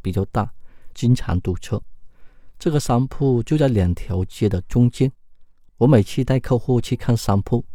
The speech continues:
都是从下面的一条街过去，因为从这里过去呢没有多少车，也比较近，起码不堵车。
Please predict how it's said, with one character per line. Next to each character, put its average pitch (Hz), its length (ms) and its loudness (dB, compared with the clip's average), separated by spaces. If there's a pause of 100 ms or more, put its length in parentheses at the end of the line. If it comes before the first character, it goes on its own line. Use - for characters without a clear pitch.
(180)
都 120 120 4
是 160 160 2
从 101 200 4
下 131 300 0
面 127 140 6
的 110 80 2
一 - 140 -4
条 98 220 -4
街 - 300 -6 (160)
过 113 160 2
去， - 300 -2 (680)
因 151 120 2
为 185 80 8
从 107 180 4
这 143 100 2
里 123 100 0
过 135 220 2
去 - 300 -2
呢 104 320 4
没 101 160 4
有 110 80 4
多 - 160 0
少 - 200 -6
车， 110 300 -4 (280)
也 110 120 2
比 - 140 -2
较 101 180 0
近， - 240 -2 (460)
起 - 300 0
码 120 180 4 (260)
不 165 120 2
堵 98 200 0
车。 - 300 -2